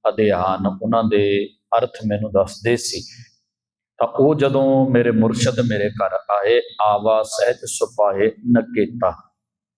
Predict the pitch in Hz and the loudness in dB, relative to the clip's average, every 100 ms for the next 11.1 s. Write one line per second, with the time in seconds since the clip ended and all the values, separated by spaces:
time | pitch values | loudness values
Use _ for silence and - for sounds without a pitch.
0 | - 110 117 120 131 127 131 135 135 135 | 0 4 4 4 4 2 0 0 2 2
1 | 131 135 135 131 123 139 135 - _ _ | 2 2 2 2 0 -2 -4 -8 _ _
2 | _ _ _ _ _ _ _ _ _ _ | _ _ _ _ _ _ _ _ _ _
3 | _ _ _ _ _ - 101 - 127 127 | _ _ _ _ _ -6 -4 0 2 4
4 | 127 127 127 123 127 127 123 110 107 120 | 4 2 -2 -6 -6 -6 0 4 4 4
5 | 131 131 131 143 151 151 151 156 - 127 | 2 0 0 0 0 0 0 0 0 0
6 | 117 123 139 139 143 139 139 - - _ | 2 2 2 0 2 2 0 -2 -18 _
7 | _ - 120 143 147 - 117 - - 107 | _ -4 0 2 2 0 -2 -2 2 2
8 | 104 113 110 123 123 120 104 107 107 - | 4 2 0 2 2 4 4 4 2 -2
9 | - - _ - 98 107 107 107 117 113 | -18 -20 _ -8 0 0 0 0 -2 0
10 | 117 113 107 104 101 - 92 95 92 - | 0 0 2 2 0 -2 -2 -4 -8 -14
11 | - | -18